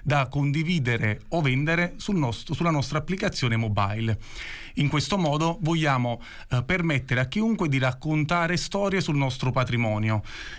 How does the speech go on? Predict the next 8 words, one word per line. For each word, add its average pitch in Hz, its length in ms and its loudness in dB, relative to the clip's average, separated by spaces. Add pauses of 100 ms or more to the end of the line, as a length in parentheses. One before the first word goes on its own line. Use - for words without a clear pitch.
e, 151 320 0
eh, 107 220 2
sul 143 140 0
nostro 151 260 2
patrimonio 135 460 2
artistico 135 560 0
e 123 60 -2
culturale. 104 640 0